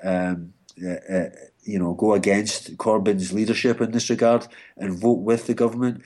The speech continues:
So we're yet to see. It's gonna be a very interesting moment. It's gonna be a very interesting measure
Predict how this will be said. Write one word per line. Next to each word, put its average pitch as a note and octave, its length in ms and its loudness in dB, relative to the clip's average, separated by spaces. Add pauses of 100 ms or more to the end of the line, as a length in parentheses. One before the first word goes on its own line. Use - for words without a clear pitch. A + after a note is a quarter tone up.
(160)
So - 200 -14
we're A2 200 0
yet G2+ 120 0
to G#2 80 -8
see. A2 120 -4
It's G2 140 -4
gonna B2 220 0
be A2+ 60 6
a A#2 140 0
very B2+ 160 6
interesting A2+ 460 -4 (140)
moment. G#2 280 -6
It's G2 160 -12
gonna B2+ 220 2
be A#2 60 4
a C3 120 0
very C3+ 220 2
interesting A#2+ 420 -6
measure A#2+ 380 2